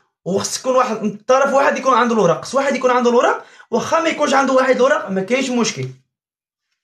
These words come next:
ما كاينش مشكل. هو باس انا غير هو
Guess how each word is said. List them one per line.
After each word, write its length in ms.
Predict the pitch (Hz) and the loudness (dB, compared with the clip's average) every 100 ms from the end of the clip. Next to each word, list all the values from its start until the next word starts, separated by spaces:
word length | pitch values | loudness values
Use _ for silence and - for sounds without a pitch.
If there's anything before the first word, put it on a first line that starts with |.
| _ _ _ _ _ | _ _ _ _ _
ما 80 | 120 | -12
كاينش 300 | 117 196 185 | -4 -2 0
مشكل. 320 | 180 131 131 - _ | -2 -4 -6 -14 _
هو 80 | 139 | -8
باس 200 | 147 139 | -4 -2
انا 280 | 143 123 120 - _ _ - | -2 -4 -6 -16 _ _ -2
غير 180 | 185 233 | 2 4
هو 400 | 208 240 277 | 4 2 0